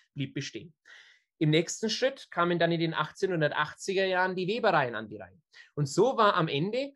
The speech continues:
ausgehend von einer handwerklich betriebenen Produktion, tatsächlich ein großes industrielles System entstanden, was eben auch sehr wirkmächtig auftrat. Als Beispiel sehen Sie hier eine wunderbare Allegorie, die stammt aus einem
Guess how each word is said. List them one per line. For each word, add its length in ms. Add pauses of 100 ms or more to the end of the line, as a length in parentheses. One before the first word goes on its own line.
(120)
ausgehend 640
von 160
einer 420 (180)
handwerklich 840
betriebenen 680
Produktion, 760 (280)
tatsächlich 500
ein 180
großes 680
industrielles 1300
System 600
entstanden, 720 (260)
was 220
eben 220
auch 180
sehr 360
wirkmächtig 720
auftrat. 480 (380)
Als 200
Beispiel 440
sehen 280
Sie 140
hier 320 (220)
eine 180
wunderbare 640
Allegorie, 600
die 100
stammt 340
aus 200
einem 340